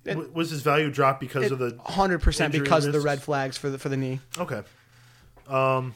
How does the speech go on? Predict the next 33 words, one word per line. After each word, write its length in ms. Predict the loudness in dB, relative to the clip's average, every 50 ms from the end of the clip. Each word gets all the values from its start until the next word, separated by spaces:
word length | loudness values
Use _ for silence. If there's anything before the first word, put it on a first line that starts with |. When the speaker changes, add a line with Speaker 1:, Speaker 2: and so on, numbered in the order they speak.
| -6
Speaker 1:
I 100 | -4 -2
mean, 120 | 0 0 0
if, 160 | -2 -2 0
if, 380 | 0 0 0 0 -4 -18 -20 _ _ _
if 120 | 0 2 4
he 120 | 6 6
had 120 | 6 6 6
no 160 | 6 4 6
knee 240 | 4 4 4 4 2
issues, 420 | 2 0 -2 -4 -4 -4 -6 -8 -10 -14 -20 -20 -20 -12
he's 200 | -6 -4 -4 -4 -4 -8 _ _ _ 10
probably 760 | 12 12 12 10 8 6 4 2 2 4 4 4 4 2 0
the 100 | -2 -4
third 340 | -4 -2 0 2 2 2 0
or 60 | -2
fourth 260 | -2 -4 -6 -4 -4
running 240 | -4 -6 -6 -6 -6
back 220 | -6 -8 -8 -6
off 160 | -8 -8 -8
the 80 | -8 -8
board. 260 | -4 -4 -4 -2 -4 -4
I 40 |
mean, 100 | -4 -4 -4
he, 180 | -4 -4 -4 -4
and 200 | -4 -6 -6 -8 _ -6
would 220 | -2 -2 -2 0 0
be 100 | -2 -2
much 280 | 0 0 0 -2 -2 -2
higher 360 | -2 0 0 0 -2 -4 -4
in 80 | -6
most 200 | -6 -6 -8 -8
people's 280 | -10 -10 -8 -8 -8 -6
rankings 540 | -6 -8 -8 -8 -8 -10 -10 -10 -14 -16